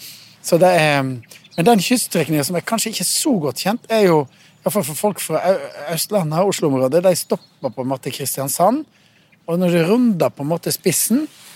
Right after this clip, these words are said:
så kommer jo, eh, Flekkefjord, Mandal, Egersund, og så er det der landskapet, det er sånn der geopark der. Der er det sykkelruter og, og, eh, litt sånn spesielt, litt rart,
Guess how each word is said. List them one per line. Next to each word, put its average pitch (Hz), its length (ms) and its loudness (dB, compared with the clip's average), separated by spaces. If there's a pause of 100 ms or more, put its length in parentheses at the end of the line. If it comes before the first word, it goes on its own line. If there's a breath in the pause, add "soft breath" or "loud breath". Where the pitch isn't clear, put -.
(380 loud breath)
så 269 320 0
kommer 220 320 4
jo, 156 100 6 (540 loud breath)
eh, 160 160 2
Flekkefjord, 170 480 2
Mandal, 165 480 4
Egersund, 151 640 0 (320 soft breath)
og 147 80 -6
så 196 140 2
er 185 80 6
det 175 160 4
der 151 180 2
landskapet, 165 640 0
det 185 80 6
er 147 80 -2
sånn 170 160 0
der 160 160 0
geopark 120 560 -2
der. 180 220 2 (340 loud breath)
Der 196 160 4
er 180 80 4
det 151 80 -2
sykkelruter 131 960 -2
og, 123 560 0
og, 131 320 -6
eh, 127 220 -10 (260)
litt 170 160 -6
sånn 160 140 -8
spesielt, 190 580 -4
litt 180 160 -4
rart, 170 320 0